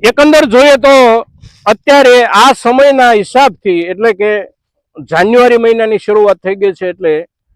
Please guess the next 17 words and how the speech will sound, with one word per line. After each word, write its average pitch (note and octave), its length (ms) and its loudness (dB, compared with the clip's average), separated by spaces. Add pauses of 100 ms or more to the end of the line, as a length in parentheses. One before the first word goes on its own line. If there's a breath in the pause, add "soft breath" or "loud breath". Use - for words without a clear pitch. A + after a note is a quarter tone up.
(260 soft breath)
અત્યારે A#3+ 360 0
જે G#3 180 -2
માલ G3 300 0
આવતો F#3+ 260 -2
હોય G3 140 -2
કપાસમાં, E3 680 -6 (100)
આ F3+ 140 0
માલ E3 360 -4 (600)
થોડો A3 460 2
નબળો G#3 460 2
દેખાતો G3+ 440 -2
હોય F#3 140 -2
કાયમ F#3 340 -2
માટે, E3+ 240 -6
પણ E3 220 -10 (120)
આ G3+ 160 2
વર્ષે F#3+ 400 -2